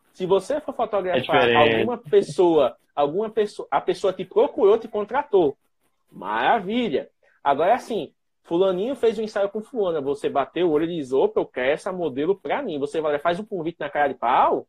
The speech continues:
Speaker 1: aí já é uma outra
Speaker 2: Principalmente
Speaker 1: história,
Speaker 2: quando,
Speaker 1: entendeu?
Speaker 2: quando é quatro modelos seguidos, que, que aconteceu comigo. Por isso que a Thaís tá mandando essa. <laughs> Ela tá por dentro.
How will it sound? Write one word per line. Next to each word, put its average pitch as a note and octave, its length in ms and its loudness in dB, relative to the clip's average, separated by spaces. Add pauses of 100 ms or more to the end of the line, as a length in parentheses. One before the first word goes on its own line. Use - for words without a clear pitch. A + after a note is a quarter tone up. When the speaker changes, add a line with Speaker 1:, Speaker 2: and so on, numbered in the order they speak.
(680)
Speaker 1:
aí C3 600 2
já F#3+ 260 2
é C3+ 260 4
uma G#3 240 0
outra E3 560 4
Speaker 2:
Principalmente G#3 680 4
Speaker 1:
história, G#3+ 60 -8
Speaker 2:
quando, F#3+ 260 2
Speaker 1:
entendeu? E3 260 -4
Speaker 2:
quando E3 260 2
é D3+ 440 4 (100)
quatro D3+ 320 0
modelos C3+ 360 2
seguidos, A#2+ 440 0
que, A#2 160 -4
que A#2 100 -2
aconteceu A#2+ 340 0
comigo. A2+ 420 0 (100)
Por B2+ 100 0
isso A#2+ 100 -2
que C#3 60 2
a A#2+ 40 2
Thaís B2 280 2
tá B2+ 80 0
mandando A#2 440 2
essa. B2+ 320 2
<laughs> G3 640 -2
Ela F3 160 2
tá - 100 0
por D#3+ 200 0
dentro. C3 260 2